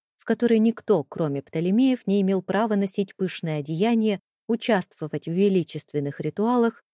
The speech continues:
и проводить время в расточительных увеселениях, которые сопровождали жизнь царя Египта.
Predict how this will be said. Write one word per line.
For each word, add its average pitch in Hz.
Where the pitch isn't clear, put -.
и 285
проводить 233
время 220
в 208
расточительных 208
увеселениях, 190
которые 202
сопровождали 160
жизнь 147
царя 143
Египта. 143